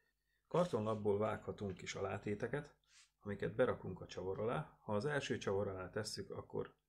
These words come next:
növeljük az állásszöget, ha a hátsó csavar alá, akkor pedig csökkentjük.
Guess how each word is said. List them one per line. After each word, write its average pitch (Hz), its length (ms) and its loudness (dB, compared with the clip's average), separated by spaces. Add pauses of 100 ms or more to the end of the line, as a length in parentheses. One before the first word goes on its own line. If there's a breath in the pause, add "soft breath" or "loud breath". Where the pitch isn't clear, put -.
növeljük 143 480 0
az 127 120 0
állásszöget, 104 720 0 (380 soft breath)
ha - 120 -8
a 82 80 -6
hátsó 113 400 -4
csavar 104 320 0
alá, 101 220 0
akkor 113 380 0
pedig 92 220 -2
csökkentjük. - 720 -8